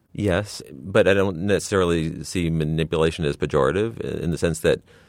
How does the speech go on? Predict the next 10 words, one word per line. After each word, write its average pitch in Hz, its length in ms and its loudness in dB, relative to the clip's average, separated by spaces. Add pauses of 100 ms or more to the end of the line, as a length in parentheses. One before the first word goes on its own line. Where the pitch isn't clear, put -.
(680)
you 92 120 2
know, 87 60 2
one 92 180 4
of 85 80 4
the 82 60 0
classical 80 920 -2 (640)
schools 82 760 0
of 76 200 0
thought 80 420 2
is 71 180 -2